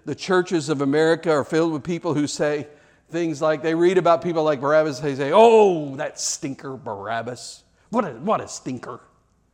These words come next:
What a robber, what a murderer, what a treasonous, wretched, lecherous, filthy beast." He needed Jesus to die for him, of course, but,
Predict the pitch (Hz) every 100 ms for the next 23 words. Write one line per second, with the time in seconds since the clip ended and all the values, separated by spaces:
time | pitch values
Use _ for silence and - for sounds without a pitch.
0 | _ _ _ _ _ _ _ _ _ _
1 | - 269 233 190 170 160 180 277 262 220
2 | 190 208 220 214 208 208 190 233 208 -
3 | - 220 226 190 214 214 214 139 127 202
4 | - - 208 175 - - 143 175 233 -
5 | 208 - - 220 220 202 170 135 220 220
6 | - _ - - 294 349 277 175 277 302
7 | 185 131 175 131 127 - 127 160 170 131
8 | 135 226 131 104 - 123 127 - 135 117
9 | -